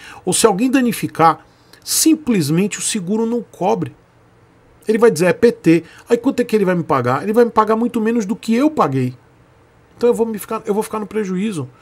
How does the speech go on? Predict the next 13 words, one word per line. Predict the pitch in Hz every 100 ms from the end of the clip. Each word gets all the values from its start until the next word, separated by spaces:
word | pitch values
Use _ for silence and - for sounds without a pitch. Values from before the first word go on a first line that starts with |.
| - - -
Eu | 254
não | 214
vou | 233
conseguir, | 226 202 170 151 196 233 196
é, | 165 165 156
comprar | - 175 220
uma | 226 233
outra. | 202 226 226 120 92 - - -
E | 170
é | 180
isso | 220 226 -
que |
acontece. | 180 135 123 107 101